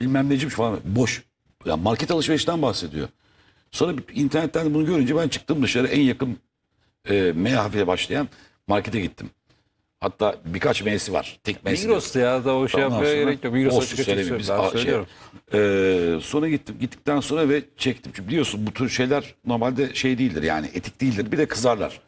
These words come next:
Speaker 1: görevliler. Fakat ben çektim ona
Speaker 2: Yasak
Speaker 1: rağmen.
Speaker 2: değil ama en nihayetinde.
Speaker 1: Ben yine de yani muhatap olmak istemediğim çektim.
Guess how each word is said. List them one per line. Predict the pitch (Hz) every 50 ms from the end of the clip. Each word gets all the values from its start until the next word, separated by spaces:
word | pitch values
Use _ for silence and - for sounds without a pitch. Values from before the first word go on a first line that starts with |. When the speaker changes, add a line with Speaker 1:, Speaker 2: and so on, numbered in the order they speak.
| _ _ _
Speaker 1:
görevliler. | - 90 85 82 78 107 160 160 - - _ _ -
Fakat | - - - 170 151 -
ben | 160 165
çektim | - - 175 156 - - 156 -
ona | - -
Speaker 2:
Yasak | 76 73 71
Speaker 1:
rağmen. | 85 73 - -
Speaker 2:
değil | 151 160 139
ama | 107 92 92 90 90
en | 90 95 92
nihayetinde. | 92 90 90 98 98 98 - - - - 180
Speaker 1:
Ben | 196 190
yine | 196 214 202 139 120
de | 147 175 165 -
yani | - 156 151 151 151 156 147 127 110 107 - -
muhatap | 151 156 165 160 151 156
olmak | 156 160 160 139
istemediğim | - - 147 135 127
çektim. | - 135 120 - - -